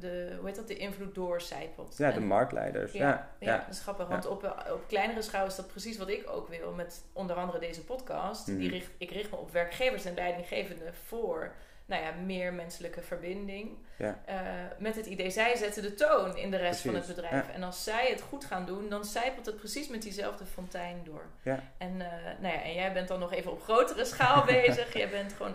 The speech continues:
Speaker 1: binnen de organisaties in het veld die de, die het voorbeeld geven bezig
Speaker 2: Ja.
Speaker 1: met die menswaardigheid.
Speaker 2: Klopt, inderdaad,
Speaker 1: Hey,
Speaker 2: ja.
Speaker 1: en, ehm, hoe gaat het daarmee? Hoe, hoe is het? Vertel ons, wat is de stand van zaken van de menselijke revolutie?
Speaker 2: Ja, ja, goed, hè. In-, inmiddels is het ook een stichting, hè, want we gezien hebben dat het echt een maatschappelijke beweging is.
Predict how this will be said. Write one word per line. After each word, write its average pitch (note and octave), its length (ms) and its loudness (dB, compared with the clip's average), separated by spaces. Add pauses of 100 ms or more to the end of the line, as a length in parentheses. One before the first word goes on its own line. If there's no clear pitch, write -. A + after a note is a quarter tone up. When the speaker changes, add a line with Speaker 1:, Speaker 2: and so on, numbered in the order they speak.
Speaker 1:
binnen G3+ 280 2
de F#3+ 120 4
organisaties G3 840 -2
in G3+ 100 -2
het F3+ 140 -4
veld F3 440 -2
die F#3 100 -8
de, F3+ 160 -2 (140)
die E3+ 260 -8
het E3 120 -8
voorbeeld E3+ 380 -8
geven - 400 -10
bezig - 380 -12
Speaker 2:
Ja. G#2 100 2
Speaker 1:
met G2 100 0
die - 80 -10
menswaardigheid. - 720 -12 (140)
Speaker 2:
Klopt, - 240 -8
inderdaad, - 380 -10
Speaker 1:
Hey, F#3 140 2
Speaker 2:
ja. - 60 0
Speaker 1:
en, G#3 240 -4
ehm, G3 1300 -6
hoe G3+ 160 -4
gaat C4+ 220 -2
het - 100 -10
daarmee? E3+ 520 -10
Hoe, G#3+ 220 -2 (120)
hoe C4+ 160 -2
is C#4+ 140 0
het? B3+ 240 -6
Vertel C#4+ 380 0
ons, G3+ 140 -2
wat B3+ 160 2
is C#4 120 -2
de A#3 80 -6
stand C#4+ 300 6
van B3+ 140 4
zaken C#4+ 300 4
van A#3 160 2
de G#3+ 100 2
menselijke A3+ 440 0
revolutie? G#3+ 640 0
Speaker 2:
Ja, C#3+ 540 8
ja, A#2 240 12
goed, D#3+ 320 6
hè. C3 340 8
In-, A2+ 160 2
inmiddels A#2 380 4
is A#2 60 -4
het A2 100 0
ook G#2 100 6
een G#2+ 60 -2
stichting, C#3 480 0
hè, B2+ 100 2
want A#2+ 160 0
we A2 80 2
gezien - 220 -4
hebben G#2+ 180 0
dat F#2+ 100 -2
het - 80 -8
echt - 140 -4
een G#2+ 80 -4
maatschappelijke A2+ 640 0
beweging G#2+ 500 4
is. - 260 -6